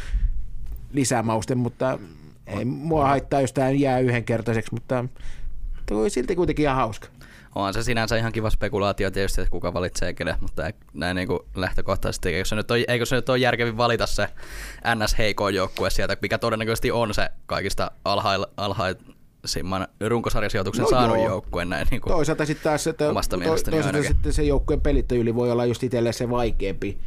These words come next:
Speaker 1: Eli se voisi sit puolella vaikka se seiskan, kenen vastaan on pelit taas sujunut, että
Speaker 2: No,
Speaker 1: se edun siitä
Speaker 2: voi
Speaker 1: voi
Speaker 2: olla.
Speaker 1: ehkä saada, mutta
Speaker 2: Mutta lähtökohtaisesti nyt todennäköisesti valitsee sen,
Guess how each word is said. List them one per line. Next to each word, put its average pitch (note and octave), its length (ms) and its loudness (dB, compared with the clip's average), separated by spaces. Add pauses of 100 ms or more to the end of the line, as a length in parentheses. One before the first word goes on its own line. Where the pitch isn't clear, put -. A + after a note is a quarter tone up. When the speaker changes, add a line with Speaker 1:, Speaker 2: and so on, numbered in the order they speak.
(340)
Speaker 1:
Eli A2+ 180 -2
se A#2+ 160 0
voisi A#2+ 180 0
sit A#2 140 -2 (120)
puolella B2 300 2
vaikka A#2+ 160 -2
se B2 100 0
seiskan, A#2 540 0
kenen A2+ 280 2
vastaan A#2 260 0
on A2+ 80 -2
pelit B2 300 0
taas A#2+ 200 0
sujunut, G#2+ 480 0
että G#2 280 -4 (180)
Speaker 2:
No, G2 140 -4
Speaker 1:
se C3+ 280 2
edun A#2 260 2
siitä A#2 180 2
Speaker 2:
voi A#2+ 80 2
Speaker 1:
voi A#2+ 80 2
Speaker 2:
olla. B2 80 2
Speaker 1:
ehkä G#2+ 160 0
saada, A#2+ 380 2
mutta A#2+ 500 0 (220)
Speaker 2:
Mutta G2+ 180 -4
lähtökohtaisesti G2+ 720 0
nyt F#2+ 140 -4
todennäköisesti G2 500 -2
valitsee G2+ 380 0
sen, F#2+ 180 -2